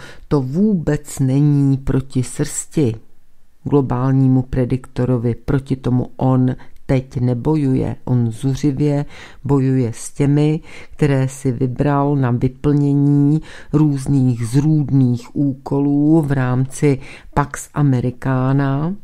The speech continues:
a kteří teď nehodlají ustoupit bez boje. Ačkoliv se to na první pohled nemusí zdát, tak ale naštěstí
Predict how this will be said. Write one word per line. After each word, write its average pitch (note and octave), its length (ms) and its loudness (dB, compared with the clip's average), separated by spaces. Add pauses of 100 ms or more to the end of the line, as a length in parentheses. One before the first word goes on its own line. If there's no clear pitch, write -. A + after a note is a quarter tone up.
(920)
a C#3+ 80 0
kteří C3+ 880 -2 (360)
teď - 600 -4 (460)
nehodlají C3 1040 2 (640)
ustoupit - 960 -2 (340)
bez A#2+ 280 0
boje. A#2+ 460 0 (920)
Ačkoliv F3+ 460 -2
se F3 140 -4
to - 160 -2
na D3+ 120 0
první D#3+ 400 2
pohled C#3+ 520 0
nemusí C#3 560 -2
zdát, B2+ 560 -4
tak C3+ 240 -8
ale B2 260 -2
naštěstí D3 1040 -4